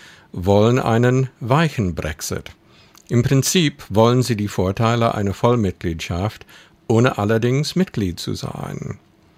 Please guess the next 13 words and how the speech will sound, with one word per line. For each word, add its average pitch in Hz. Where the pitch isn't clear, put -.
Dies 151
dürfte 107
einigermaßen 113
utopisch 110
sein, 104
weil 110
die 110
verbleibenden 98
E-U-Mitglieder 123
kein 101
Interesse 117
daran 107
haben. 104